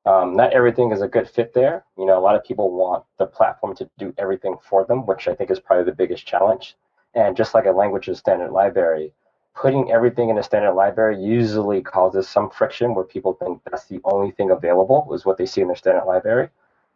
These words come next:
And sometimes you're gonna need those third-party packages, you know, depending on what you're doing. Maybe you are really, truly a unique snowflake and doing something truly new. And at that point,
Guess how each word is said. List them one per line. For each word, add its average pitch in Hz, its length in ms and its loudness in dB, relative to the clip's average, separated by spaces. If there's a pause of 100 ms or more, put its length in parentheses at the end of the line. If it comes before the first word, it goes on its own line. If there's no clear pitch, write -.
And 113 100 0
sometimes 135 360 0
you're 107 100 -2
gonna 107 140 0
need 110 180 -4
those 98 200 2
third-party 95 440 -2
packages, 85 960 -4
you 123 100 -4
know, 80 200 -4
depending 101 400 -4
on 95 100 4
what 95 140 -6
you're 95 100 -2
doing. 92 400 2
Maybe 107 200 0
you 107 140 2
are 101 240 4
really, 95 540 0
truly 92 400 0
a 90 40 -4
unique 92 340 -6
snowflake - 580 -6 (500)
and 98 140 -2
doing 98 180 2
something 95 380 0
truly 101 460 -2
new. 92 360 2 (360)
And 104 120 2
at 95 120 2
that 101 200 2
point, 117 320 0